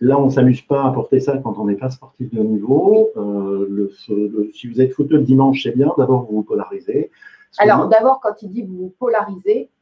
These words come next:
Speaker 1: Je
Speaker 2: ça
Speaker 1: vais
Speaker 2: veut dire
Speaker 1: expliquer.
Speaker 2: que, ça veut dire que soit vous portez une broche,
Speaker 1: C'est
Speaker 2: soit
Speaker 1: ça.
Speaker 2: un médaillon pendant une ou deux semaines pour vous habituer, mais vous pouvez pas directement porter quelque chose de si puissant que ça,
Speaker 1: Non.
Speaker 2: parce que le corps, il serait trop déstabilisé, en fait.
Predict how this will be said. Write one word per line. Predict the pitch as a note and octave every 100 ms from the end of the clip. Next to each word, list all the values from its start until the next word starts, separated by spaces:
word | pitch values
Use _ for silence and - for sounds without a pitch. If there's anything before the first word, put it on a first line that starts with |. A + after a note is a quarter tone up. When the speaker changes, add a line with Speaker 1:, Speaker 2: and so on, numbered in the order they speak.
| _
Speaker 1:
Je | -
Speaker 2:
ça | A#2+
Speaker 1:
vais | F#3+
Speaker 2:
veut |
dire | A#3+ B3+
Speaker 1:
expliquer. | - A3 B3
Speaker 2:
que, |
ça | - F#3+
veut | G3+
dire | B3+
que | B3+ G#3
soit | G#3 - G#3+
vous | G3 -
portez | G3+ D#3+ C3+ G#3
une | F#3+
broche, | F3+ F#3 A3 B3 -
Speaker 1:
C'est | A#3+
Speaker 2:
soit | A#3
Speaker 1:
ça. | G#3+
Speaker 2:
un |
médaillon | G#3 G3+ F#3+ F#3 A3 A3
pendant | G3 F3+ F3 - -
une | A3+ G#3+
ou |
deux | F#3 G3
semaines | - G#3+ A3+ A3
pour | G#3 _
vous | F#3+ F#3
habituer, | F#3+ F#3+ F#3 A#3 A#3+ - _ _ -
mais | G3
vous | F#3+ G#3
pouvez | - G3+
pas | G3 A#3
directement | - - A#3+ A#3+ A#3 - G#3+ A3
porter | G#3+ G#3 - A3+
quelque | A3+ G3+ G#3
chose | - A#3 G3
de | F#3+ F#3 F#3
si | - G3+
puissant | - G3+ - G#3+
que | G3+
ça, | - G#3+ - _ -
Speaker 1:
Non. | B3
Speaker 2:
parce | A#3
que | G#3+
le | G3+
corps, | A3+ C4
il | B3
serait | - - F3+
trop | - A#3 A#3
déstabilisé, | A3 A3 A#3 G3 G3 G#3 G3+ G3+
en | F3
fait. | F3